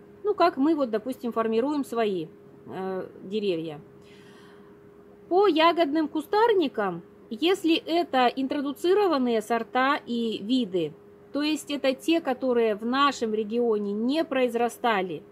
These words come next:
и нет диких, э, предков этих кустарников, то тогда это серьезно. Эти кустарники нужно укладывать на зимовку, прикрывать. Вот это все можно делать с малиной,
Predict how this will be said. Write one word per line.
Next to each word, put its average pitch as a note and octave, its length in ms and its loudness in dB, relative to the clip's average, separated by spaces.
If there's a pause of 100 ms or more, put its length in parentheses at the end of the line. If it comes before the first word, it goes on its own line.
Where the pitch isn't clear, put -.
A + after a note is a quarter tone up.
(500)
и B3+ 240 0
нет C#4+ 380 4
диких, B3 520 0
э, G#3+ 160 -2
предков C4 540 -2 (120)
этих A#3 520 -4
кустарников, G3 760 -4 (120)
то C#4 140 -2
тогда C4 540 0 (560)
это C#4+ 320 -2
серьезно. G3+ 680 -2
Эти A#3+ 420 -2 (540)
кустарники F4+ 680 2
нужно B3+ 520 0
укладывать G#3+ 800 0
на G3 240 -4
зимовку, C4+ 720 -2
прикрывать. A#3 760 0
Вот B3+ 140 -4 (140)
это C#4 260 0
все C4 200 -4
можно A#3 360 -2
делать G3+ 360 -2
с - 60 -12
малиной, C#4 680 0